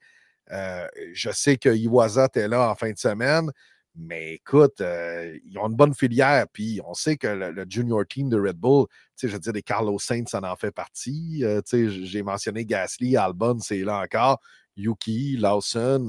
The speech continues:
Max, tu sais, je veux dire, hey, c'est une bonne partie de la grille, on s'entend, là, entre toi puis moi. C'est un super programme. C'est rendu au, au bout.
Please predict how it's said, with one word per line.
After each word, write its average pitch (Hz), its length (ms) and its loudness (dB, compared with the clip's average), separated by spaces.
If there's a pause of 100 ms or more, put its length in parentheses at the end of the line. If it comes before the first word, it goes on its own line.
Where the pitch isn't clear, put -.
Max, 123 360 0
tu - 40 -10
sais, 135 100 0
je 110 60 -4
veux 101 60 -6
dire, 107 240 -4
hey, 98 80 -2
c'est - 160 -10
une 95 80 -12
bonne 143 160 4
partie - 280 -4
de 131 40 -2
la 98 100 2
grille, 127 320 2
on 90 80 -6
s'entend, 120 500 2
là, 104 100 -4
entre 98 80 -10
toi 127 120 0
puis 117 120 -8
moi. 135 200 4 (340)
C'est - 240 -10
un 110 80 -2
super 135 420 4
programme. 120 460 0 (280)
C'est 87 260 -8
rendu 107 460 -4
au, 101 240 0 (480)
au 113 140 0
bout. 143 260 10